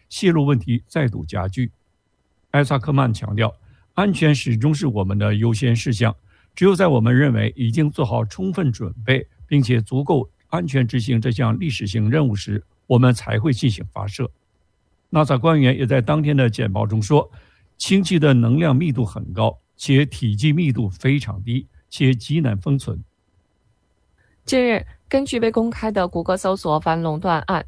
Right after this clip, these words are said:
Speaker 2: 法院文件，谷歌计划于二零三四年开始逐步淘汰 Chrome O S，它的地位将被 Aluminum O S取代。谷歌在高通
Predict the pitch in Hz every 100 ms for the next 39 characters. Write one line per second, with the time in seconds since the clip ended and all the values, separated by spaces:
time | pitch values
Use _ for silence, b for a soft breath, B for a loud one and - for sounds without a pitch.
0 | - - 170 185 156 190 240 190 - _
1 | _ _ _ 247 254 269 202 180 165 156
2 | 156 - 170 160 156 196 214 220 180 147
3 | 139 - - 180 185 170 160 - 90 -
4 | 151 - 185 - - 208 120 - 214 -
5 | 196 - - - _ _ _ _ - 262
6 | 247 240 220 190 - 202 202 185 160 -
7 | _ - 214 254 277 165 131 - - 165
8 | 143 131 - - 143 156 147 - _ _
9 | _ _ - 226 220 220 220 175 160 196
10 | 196 208 190